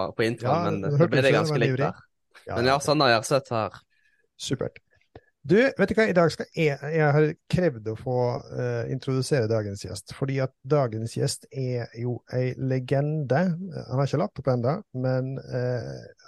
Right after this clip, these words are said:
Speaker 2: han er jo uten tvil Eliteseriens kuleste fyr, fordi at han spiller med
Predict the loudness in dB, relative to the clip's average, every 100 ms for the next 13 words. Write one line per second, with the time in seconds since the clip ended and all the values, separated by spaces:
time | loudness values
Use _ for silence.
0 | -6 -2 -2 -6 _ 0 0 2 0 -2
1 | -4 _ -2 -2 _ -8 -6 -8 -2 2
2 | 4 2 -4 _ _ -2 2 2 0 -2
3 | -2 -4 -4 -6 -8 -10 -16 _ _ _
4 | _ _ _ -12 -2 0 2 0 -2 -4
5 | 0 0 -2 -4 -4 -2 -2 -2 -4 -6
6 | -6 -8 -16 -6 -2 0 0 -2 -6 -10
7 | -14 -6 -4